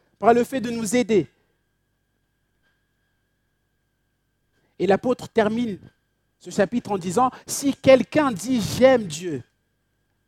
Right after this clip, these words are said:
alors qu'il déteste son frère, est un menteur. En effet, si quelqu'un n'aime pas son frère qu'il voit,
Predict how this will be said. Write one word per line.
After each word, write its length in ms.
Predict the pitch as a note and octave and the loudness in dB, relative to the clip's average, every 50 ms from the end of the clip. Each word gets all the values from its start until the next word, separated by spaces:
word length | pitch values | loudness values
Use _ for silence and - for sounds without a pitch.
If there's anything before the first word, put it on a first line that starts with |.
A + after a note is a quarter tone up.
| _ _ _ _ _ _ _ _ | _ _ _ _ _ _ _ _
alors 260 | - D3 D3+ E3 D#3+ - | -8 -6 -6 -6 -8 -10
qu'il 140 | - E3+ | -14 -10
déteste 460 | D#3 F3+ G3 - - G#3 - - G3 F#3 | -8 -6 -6 -4 -4 -6 -6 -6 -12 -18
son 160 | - G#3 G3 | -18 -20 -20
frère, 480 | - - - A3 G#3+ F3+ B2+ - - - _ _ _ _ _ - | -12 -6 -2 0 0 0 -2 -6 -14 -20 _ _ _ _ _ -20
est 120 | - - | -12 -10
un 40 | D#3+ | -8
menteur. 560 | D#3+ F3 F#3+ G3 - A3+ G#3+ G3 D#3+ - - _ _ _ _ _ _ _ _ _ _ _ _ _ _ _ _ _ _ _ _ _ _ _ _ _ _ _ _ _ _ _ _ _ - _ - | -6 -4 -6 -4 -2 -2 -2 -2 -4 -6 -12 _ _ _ _ _ _ _ _ _ _ _ _ _ _ _ _ _ _ _ _ _ _ _ _ _ _ _ _ _ _ _ _ _ -20 _ -2
En 160 | F#3 F#3+ G3+ | -2 0 2
effet, 380 | G#3+ A#3 A3+ - C4+ C4 A#3 - - - - - - | 2 0 2 4 4 4 4 4 0 -8 -18 -12 -10
si 360 | - - - - C#4+ D4+ C4 | -6 -6 -4 -2 -2 -2 -2
quelqu'un 480 | - - C4 A#3 A#3+ - - - C#4 C4 | 4 6 6 6 6 4 2 2 2 2
n'aime 260 | A#3 G#3 G#3 G3+ F3 | 4 4 2 2 0
pas 260 | - _ - C#4 C#4+ | -4 _ 2 4 4
son 200 | C4+ - A#3 G#3+ | 2 0 -8 -16
frère 360 | - - - A3+ G3+ E3+ - | -6 0 2 2 2 0 -2
qu'il 240 | - - F3+ E3 D#3+ | -4 -4 -2 -2 -2
voit, 440 | D#3+ D3+ D3+ - G4+ A4 A4 G#4 | -2 -2 -2 0 4 4 4 2